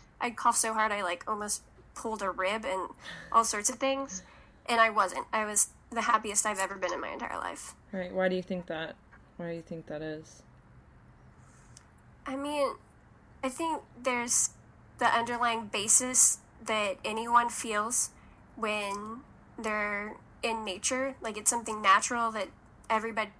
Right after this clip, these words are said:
Speaker 1: is kind of pulled towards.
Speaker 2: Mm-hmm.
Speaker 1: Um,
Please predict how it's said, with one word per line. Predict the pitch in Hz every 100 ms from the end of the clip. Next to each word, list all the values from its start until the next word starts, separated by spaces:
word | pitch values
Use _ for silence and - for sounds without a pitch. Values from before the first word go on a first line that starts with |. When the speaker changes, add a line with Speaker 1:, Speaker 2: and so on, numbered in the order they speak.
| -
Speaker 1:
is | 208 220
kind | - 214
of | 214 - -
pulled | - 202 208 240 247
towards. | - 311 349 381 - - - - 220
Speaker 2:
Mm-hmm. | 190 220 208
Speaker 1:
Um, | 196 -